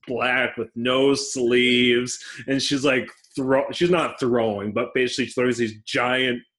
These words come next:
circus balls and everyone's doing flips and stuff. And it's so good. So, like, the question I have for you is, like,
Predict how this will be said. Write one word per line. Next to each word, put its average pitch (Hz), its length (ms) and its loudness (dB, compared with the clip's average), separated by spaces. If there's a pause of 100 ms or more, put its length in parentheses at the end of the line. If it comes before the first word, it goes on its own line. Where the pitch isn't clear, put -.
(300)
circus 120 600 -4
balls 107 380 -4
and 113 100 -4
everyone's 120 300 -4
doing 107 260 -8 (220)
flips 156 320 -2
and 113 120 -10
stuff. 95 280 -14 (420)
And 139 160 -8
it's 131 180 -12 (220)
so 131 400 -6
good. 220 300 -6 (400)
So, - 120 -6
like, 165 220 -4
the 131 100 -8 (400)
question 175 380 -6
I 160 60 -6
have 151 200 -8
for 127 120 -10
you 131 340 -2
is, 113 240 -10
like, 101 220 -10